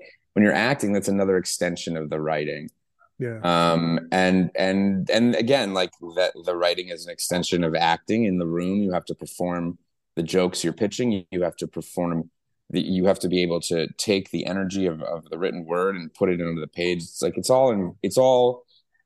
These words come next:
Speaker 1: the same thing, kind of, to me, which is show business.
Speaker 2: Gotcha. Is there, and, and maybe not, just, you know, just from your, uh, previous responses, but is there a role or a project or certain, or something in your career that where, like,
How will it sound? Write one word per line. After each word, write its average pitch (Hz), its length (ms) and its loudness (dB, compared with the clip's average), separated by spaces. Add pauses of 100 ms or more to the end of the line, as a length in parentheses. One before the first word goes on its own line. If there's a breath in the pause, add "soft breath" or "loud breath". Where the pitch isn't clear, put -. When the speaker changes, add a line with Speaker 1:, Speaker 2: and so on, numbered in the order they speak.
Speaker 1:
the 92 140 0
same 87 720 -2
thing, 76 640 -8
kind 71 300 -6
of, 62 180 -8
to 76 120 -4
me, 73 220 -2
which - 200 -6
is - 120 -4
show 73 300 0
business. - 640 -10 (180)
Speaker 2:
Gotcha. 117 380 -6 (600)
Is 165 180 6
there, 202 400 8
and, 202 220 4
and 196 280 -4
maybe 190 220 4
not, 135 360 -2
just, 127 160 -10 (200)
you 156 80 -4
know, 135 100 -2
just 123 180 -4
from 139 200 0
your, 123 380 -2 (200)
uh, 127 200 -6
previous 131 400 0
responses, 131 540 -4
but 135 120 2
is 131 100 2
there 135 200 2
a 127 40 0
role 185 600 8 (300 soft breath)
or 135 140 0
a 120 40 -8
project 151 480 0
or 131 100 -6
certain, 151 720 0 (200)
or 143 100 -2
something 156 520 2
in 147 100 -2
your 143 140 2
career 143 240 0
that 131 100 -4
where, 143 260 -4
like, 135 200 0